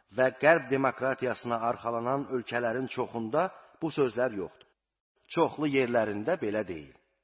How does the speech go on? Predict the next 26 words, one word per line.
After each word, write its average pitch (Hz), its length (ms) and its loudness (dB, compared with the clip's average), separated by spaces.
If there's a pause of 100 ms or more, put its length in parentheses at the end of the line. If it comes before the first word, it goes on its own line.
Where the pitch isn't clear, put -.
(480)
İslamın 123 640 2
əsası 127 500 -2
budur. 131 360 -2 (840)
Əvvəldən 113 720 4
də 139 140 2 (320)
belə 95 260 -4
olub. 69 300 -10 (1700)
Bu 220 120 4
məsələyə 127 480 4
də 117 120 0
diqqət 120 400 -2
yetirmək 110 360 -4
lazımdır 104 520 -6
ki, 71 180 -16 (720)
İslam 139 420 2
cəmiyyətində 131 840 0
dini 110 400 -4
inanc 117 460 -2 (300)
və 139 180 2
imanın 143 580 2
azad 123 380 2
olması 117 440 0
o 120 100 -2
demək 120 320 -2
deyil 160 260 0
ki, 95 200 -6